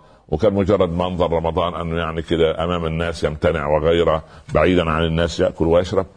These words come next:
ده عين مسكين يجب أن يعيد حساباته وأن يبدأ في التوبة وأن يعقد العزم على العودة إلى الله، ويعني قضاء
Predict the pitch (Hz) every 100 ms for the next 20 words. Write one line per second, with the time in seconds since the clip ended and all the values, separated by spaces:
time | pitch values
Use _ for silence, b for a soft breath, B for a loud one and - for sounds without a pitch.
0 | B B - 82 90 104 98 - 110 110
1 | 107 - - 90 87 - 85 82 80 95
2 | - 76 69 80 95 95 92 B B -
3 | 71 90 90 76 - - 95 92 95 92
4 | B B - 67 85 82 80 78 67 -
5 | 69 76 92 73 69 78 82 71 b b
6 | - 60 82 98 85 85 82 82 90 92
7 | - - 76 69 67 65 - - 78 71
8 | 69 71 67 76 82 98 90 -